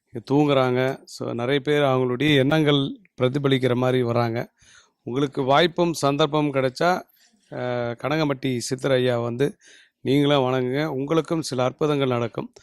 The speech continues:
ஐயா வந்து, அஹ், வண்ணத்து பூச்சியா வருவாராம், வண்டா வருவாராம். எப்படியாவது நம்மளை வர வைக்கணும்னு நினைச்சா ஐயா வந்து காட்சி கொடுக்கறது பெரிய அற்புதம்.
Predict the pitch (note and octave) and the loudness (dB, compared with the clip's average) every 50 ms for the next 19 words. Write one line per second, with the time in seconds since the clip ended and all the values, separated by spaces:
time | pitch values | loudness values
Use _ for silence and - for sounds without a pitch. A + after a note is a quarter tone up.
0 | - - _ _ _ - A#2+ C#3 D#3+ F3 F3 E3 D#3+ D#3+ D#3+ F3 E3+ D#3+ D3+ C#3+ | -20 -20 _ _ _ -2 0 2 4 6 4 4 2 2 2 2 4 4 4 4
1 | C#3 C3+ C3+ C#3 C#3 - G#3+ G3+ - C3+ B2+ B2 B2 B2 A#2+ A#2 A#2 A2+ _ _ | 2 2 0 -2 -4 -6 -10 -12 -8 -4 -2 -2 -2 -2 -2 -4 -6 -8 _ _
2 | _ _ _ _ _ _ - C3+ D#3+ F3 F3 D3+ E3+ D3 D3 D#3 C#3+ - D#3 D3+ | _ _ _ _ _ _ -2 0 2 2 2 0 -2 -2 0 -2 0 2 4 4
3 | D3 C#3+ C#3 C3+ C3+ C3+ C3+ C3 C3+ C3+ C3+ C3 B2+ B2+ C#3 C#3+ D#3 D#3 D3+ C#3+ | 4 4 4 2 2 2 4 4 2 2 2 0 0 -2 0 2 4 4 4 4
4 | C3+ C3 B2+ B2 C3 B2+ B2 B2 B2 B2 - _ _ _ _ _ _ _ _ _ | 4 2 2 2 2 2 2 0 0 -2 -6 _ _ _ _ _ _ _ _ _
5 | _ _ - B2+ B2 C3 C3 - E3+ E3+ F3 F#3 G3 G#3 G3+ G#3+ G#3 G3 F3+ E3+ | _ _ -6 -4 -4 -2 0 2 4 4 6 6 6 4 4 4 2 2 2 0
6 | E3+ E3 E3 D#3+ D3+ D3+ D#3+ F3 F3 D#3 E3 E3 E3+ F3 E3+ D#3+ D3+ D3 C#3 - | 0 2 2 4 4 4 4 4 2 2 0 0 2 2 2 2 2 0 0 2
7 | F#3 F#3+ F3 D#3+ D#3 D#3+ E3 D#3+ D#3 D3 D3 F3+ F3 - D3+ D3+ D3+ - D#3+ D3 | 2 4 4 4 4 4 4 2 2 0 -2 -4 -4 -2 0 0 0 0 -2 -2
8 | D3 C#3+ C#3 C3 C3+ C3 C3 C3+ E3 F#3 F#3 - - C3+ - C#3 C3+ D3 D3 C#3+ | 0 0 0 0 -2 -2 0 2 2 2 2 0 -4 -6 -4 -2 0 2 2 2
9 | C3 C3 C3+ - D3 C3+ D3+ F3 C#4 - | 2 0 0 -2 -2 0 0 -2 -4 -6